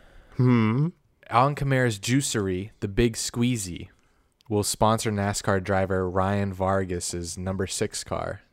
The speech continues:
Speaker 2: Okay.
Speaker 1: Oh, that's dope.
Speaker 2: So,
Speaker 1: He's
Speaker 2: yes,
Speaker 1: doing what
Speaker 2: Ka-
Speaker 1: I wanna do.
Speaker 2: Kamara is into nascar.
Speaker 1: Yes,
Speaker 2: Interesting.
Speaker 1: he's in his bag. 'Cause I
Speaker 2: nascar
Speaker 1: wanna
Speaker 2: bag.
Speaker 1: have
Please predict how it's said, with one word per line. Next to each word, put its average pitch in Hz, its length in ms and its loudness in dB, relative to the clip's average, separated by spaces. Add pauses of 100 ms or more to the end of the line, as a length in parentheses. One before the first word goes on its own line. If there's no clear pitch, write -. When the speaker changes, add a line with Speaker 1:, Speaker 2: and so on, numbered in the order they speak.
(760)
Speaker 2:
Okay. 127 220 -10
Speaker 1:
Oh, 104 180 0
that's 85 160 -2
dope. 87 420 -6 (200)
Speaker 2:
So, 110 400 4
Speaker 1:
He's 95 140 -2
Speaker 2:
yes, 127 160 8
Speaker 1:
doing 101 80 4
what 101 60 6
Speaker 2:
Ka- 107 60 6
Speaker 1:
I 123 40 8
wanna 82 220 4
do. 78 240 -4 (220)
Speaker 2:
Kamara 120 640 2
is 117 500 2
into 117 600 -2
nascar. 101 720 -6 (840)
Speaker 1:
Yes, - 100 -10
Speaker 2:
Interesting. 85 260 -6
Speaker 1:
he's 82 100 -2
in 87 80 -2
his 82 160 0
bag. 76 560 0 (880)
'Cause 85 120 -4
I 98 200 6
Speaker 2:
nascar 123 100 10
Speaker 1:
wanna 82 140 2
Speaker 2:
bag. - 80 -6
Speaker 1:
have 80 480 -6